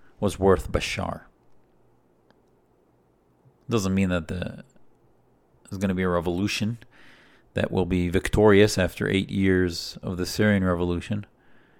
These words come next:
It just means that at least the Assad family may need to step down. And may they rot in hell. But who? We'll see. It does appear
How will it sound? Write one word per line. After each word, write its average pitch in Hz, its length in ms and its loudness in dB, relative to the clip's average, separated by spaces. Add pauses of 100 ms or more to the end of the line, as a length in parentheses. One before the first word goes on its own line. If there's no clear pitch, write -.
(800)
It 110 80 -12
just 98 220 -2
means 92 340 0
that 87 320 0
at - 180 -6
least 104 400 2
the 104 140 -2
Assad 98 420 0
family 104 520 2
may 87 160 -2
need 87 180 -4
to - 80 -10
step - 280 -6
down. - 300 -8 (3000)
And 92 120 -6
may 90 120 0
they 90 140 0
rot 87 280 2
in 65 100 -4
hell. 87 340 -8 (1700)
But 95 360 0 (840)
who? 147 300 4 (840)
We'll 120 120 4
see. 113 420 0
It - 160 -8
does 135 200 6
appear 113 540 0